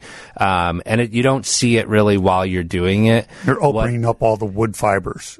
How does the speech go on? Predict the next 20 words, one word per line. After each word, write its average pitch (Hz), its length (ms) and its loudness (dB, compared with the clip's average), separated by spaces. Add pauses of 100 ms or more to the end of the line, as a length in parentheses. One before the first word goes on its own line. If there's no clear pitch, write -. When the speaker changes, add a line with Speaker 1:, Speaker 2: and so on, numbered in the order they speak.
Speaker 1:
Yeah, 101 200 2
Speaker 2:
Just - 140 -12
Speaker 1:
what 110 160 4
Speaker 2:
turn 123 40 0
Speaker 1:
I 127 100 0
Speaker 2:
them 147 100 -2
Speaker 1:
would 127 120 0
Speaker 2:
up. 101 40 -14
Speaker 1:
do 92 480 2
i-, 90 100 -4
if 98 320 0
I 95 140 2
were 95 80 -2
power 107 240 -2
washing 95 400 -6
a, 87 80 -4
a, 85 760 0
um, 80 380 -4 (500)
a 82 60 -6
fence 90 540 -2